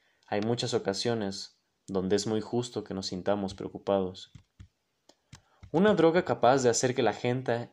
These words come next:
que la gente se sienta feliz o indiferente en situaciones donde normalmente se sentiría desdichada sería una bendición,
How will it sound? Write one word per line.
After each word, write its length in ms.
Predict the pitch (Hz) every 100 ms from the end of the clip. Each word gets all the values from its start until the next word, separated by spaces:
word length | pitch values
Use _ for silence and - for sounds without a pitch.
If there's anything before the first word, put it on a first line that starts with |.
| - -
que 100 | 113
la 120 | 101
gente 340 | 127 131 127
se 100 | 120
sienta 360 | 101 113 120 120
feliz 680 | - 92 107 123 - - _
o 120 | 110
indiferente 720 | 104 98 98 98 113 131 113
en 80 | 104
situaciones 640 | 104 - 95 - 117 117
donde 220 | 104 101 98
normalmente 720 | 98 101 120 127 135 135 117
se 100 | 107
sentiría 580 | 107 98 98 101 117 113
desdichada 880 | 98 95 95 - 113 117 95 98 _ _ _ _
sería 320 | - 95 104
una 140 | 113
bendición, 640 | 95 87 87 - 107 101